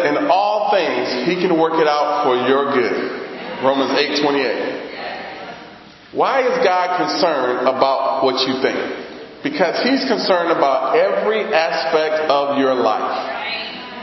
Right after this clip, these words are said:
Sometimes we get confused. We think God just, you know, he's just here to help me just get through work.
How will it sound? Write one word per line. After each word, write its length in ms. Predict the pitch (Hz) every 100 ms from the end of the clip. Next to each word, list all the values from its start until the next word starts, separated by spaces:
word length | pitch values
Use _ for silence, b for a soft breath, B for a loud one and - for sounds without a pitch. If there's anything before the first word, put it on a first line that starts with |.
| - -
Sometimes 540 | 208 214 240 220 185
we 60 | 208
get 160 | 208 185
confused. 480 | 175 - 190 180 160
We 100 | 185
think 200 | 185 156
God 300 | 170 175 175
just, 460 | 175 175 - 180 -
you 60 |
know, 140 | 180 185
he's 200 | 202 190
just 160 | 190
here 160 | 190 185
to 80 | 170
help 280 | 175 175 185
me 120 | 175
just 200 | 180 180
get 120 | 180
through 240 | 175 170 143
work. 220 | 127